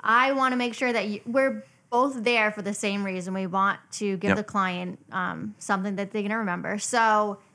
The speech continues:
Speaker 1: for me, it's not like, "Let me do my job," whatever. Like, I wanna build that relationship with you so we can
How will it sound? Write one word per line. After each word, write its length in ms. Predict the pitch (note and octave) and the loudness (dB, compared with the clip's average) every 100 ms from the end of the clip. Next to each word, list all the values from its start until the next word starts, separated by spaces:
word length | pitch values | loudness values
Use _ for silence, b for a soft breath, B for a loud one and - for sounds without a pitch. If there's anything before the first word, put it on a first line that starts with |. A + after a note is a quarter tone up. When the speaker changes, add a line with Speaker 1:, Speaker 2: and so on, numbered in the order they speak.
| b _ - | b _ -4
Speaker 1:
for 220 | - C4+ | 4 4
me, 300 | C4 D4+ D4 | 4 2 0
it's 220 | B3+ - | -2 0
not 460 | A3+ G#3+ G#3+ G#3 - - b b b _ - | 4 6 6 4 -2 -16 b b b _ 0
like, 200 | G#3+ G#3 | 2 4
"Let 180 | A#3+ C#4 | 4 6
me 60 | |
do 80 | C4 | 4
my 100 | B3+ | 4
job," 340 | A#3+ B3+ A#3 G#3 | 4 4 4 2
whatever. 360 | A3 A#3 G#3 | 2 2 2
Like, 220 | G3+ G3+ - | 0 -2 0
I 100 | A3 | 0
wanna 140 | A3 | 2
build 220 | G#3 A3+ | 0 2
that 80 | G#3 | 0
relationship 360 | G#3 C4+ C#4+ A#3+ | 2 0 0 -2
with 120 | A3 | 0
you 180 | G3+ G3 | 0 0
so 240 | - A3 | 0 0
we 140 | G#3 | 0
can 500 | G#3 G#3+ G3 F#3 F#3+ | 0 0 0 -2 -4